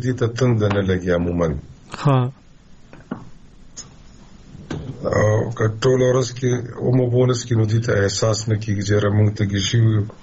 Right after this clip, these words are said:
Speaker 1: او په یخنۍ کې عام خلک چې کم خلک، م، فعال ژوند لري،
Speaker 2: مهم.
Speaker 1: او ډېر، آه،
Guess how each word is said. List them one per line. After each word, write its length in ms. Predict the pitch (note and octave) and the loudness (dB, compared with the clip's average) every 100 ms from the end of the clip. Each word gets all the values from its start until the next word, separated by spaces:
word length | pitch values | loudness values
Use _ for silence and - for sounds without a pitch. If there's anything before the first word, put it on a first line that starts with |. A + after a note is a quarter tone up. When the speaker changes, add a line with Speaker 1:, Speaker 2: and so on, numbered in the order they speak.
| - - - - - - - | -20 -20 -20 -18 -10 -8 -2
Speaker 1:
او 240 | A2 G#2+ | 0 2
په 80 | A2+ | 2
یخنۍ 440 | A#2 A#2 C3+ C#3+ C#3+ | 2 2 2 0 0
کې 120 | B2+ - | -4 -4
عام 260 | B2 D#3 D3 | 0 2 0
خلک 340 | - G#2+ G2+ - | 0 0 -2 -4
چې 100 | - G#2+ | -10 -6
کم 140 | - A#2+ | -2 0
خلک، 460 | A2+ G#2+ G#2 - G#2 G#2 - - - - - - - | 0 0 0 -2 -2 -2 -6 -20 -20 -20 -20 -18 -4
م، 320 | A#2 A2 A2 - G2 | 2 4 2 0 -8
فعال 500 | - G#2 A2 B2 A#2+ | -2 2 4 2 2
ژوند 300 | A#2 D3+ C#3+ | 2 2 4
لري، 280 | A2+ A2 C3 - - - | 2 0 -2 -6 -14 -2
Speaker 2:
مهم. 240 | D#3 C#3 C3+ | 2 4 4
Speaker 1:
او 80 | A2+ | 2
ډېر، 260 | A#2 C3+ | 2 2
آه، 400 | C3 - A#2 A#2 | 0 -6 -6 -6